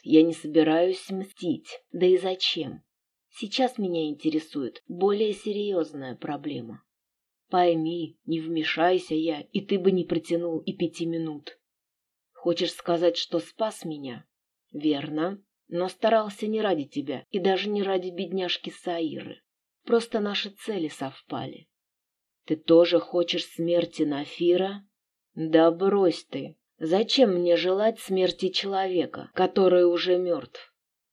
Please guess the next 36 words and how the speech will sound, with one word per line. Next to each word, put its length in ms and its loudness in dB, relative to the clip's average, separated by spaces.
Нет, 420 -2
тело 280 6
твоего 440 -4
брата 420 0
занял 440 0
Карам. 600 -6
Надеюсь, 480 6
ты 100 2
понимаешь, 640 0
что 400 0
станет 460 -4
с 80 -8
измерением, 760 0
когда 320 2
он 140 2
проведет 640 0
ритуал 580 0
и 100 -4
вернет 480 2
свое 320 -2
могущество. 840 -8
Наш 360 -2
мир 320 -2
обратится 640 -2
в 100 -14
пепел, 480 -4
а 80 4
я 160 4
так 220 -2
и 40 2
не 120 0
воздам 480 0
ему 300 -2
за 140 -8
тысячелетний 840 -4
плен». 440 -4